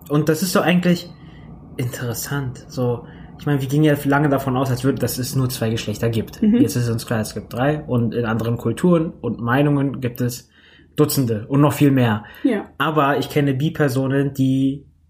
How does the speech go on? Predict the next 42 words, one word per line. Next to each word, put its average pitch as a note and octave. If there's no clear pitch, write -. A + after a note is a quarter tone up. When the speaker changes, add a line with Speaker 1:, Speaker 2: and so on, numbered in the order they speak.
Speaker 1:
auch A#2+
an, A2
ja, A#2+
die A#2
Menschen B2+
mit A#2+
dem A#2+
Geschlecht A#2
divers. A2+
Es -
gibt B2+
ja D3+
nur D#3
irgendwie C#3+
keinen A#2+
Namen C3
dafür. E3+
So A#3+
Speaker 2:
Ja, A3+
Speaker 1:
divers D3
Speaker 2:
das C#3
Speaker 1:
ist -
offiziell, C#3+
äh, B2+
interessiert B2+
sind, A2
obwohl A2+
sie C3
eben A2+
bi C#3
sind, G#2+
weil A#2+
eben, A2+
ne, D3
du B2+
kriegst D#3
ja D3
das B2+
Geschlecht B2+
divers, B2
weil A#2+
du A#2